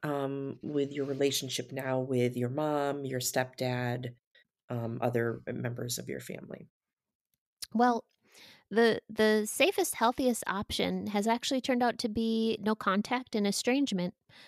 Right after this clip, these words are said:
Speaker 2: I tried low contact, um, for a couple of weeks, and, um, the, the narrative was not, it was, you know, my mother was the victim and my stepdad was the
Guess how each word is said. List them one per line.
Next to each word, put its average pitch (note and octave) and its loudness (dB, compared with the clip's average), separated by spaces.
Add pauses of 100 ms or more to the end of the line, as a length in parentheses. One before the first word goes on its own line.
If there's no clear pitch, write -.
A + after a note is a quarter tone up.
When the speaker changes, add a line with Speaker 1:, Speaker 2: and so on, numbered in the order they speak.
(320)
Speaker 2:
I B3+ 4
tried G#4+ 4
low A3+ 6
contact, G#3+ 0
um, G3+ 0
for G3+ 0
a G3 0
couple F#3+ 0
of F#3 -4
weeks, - -4
and, F3+ 0 (960)
um, F#3+ 0 (220)
the, G#3+ 2 (180)
the G#3 -2
narrative B3+ 4
was F#3+ 4
not, F3+ 2
it G3 6
was, F#3 2
you F3+ 0
know, D#3+ 0
my D#3+ -4
mother G3 2
was F#3 0
the F3+ -2
victim F3 2
and D#3+ 0
my D#3 -2
stepdad E3 -2
was D#3+ 2
the F3 0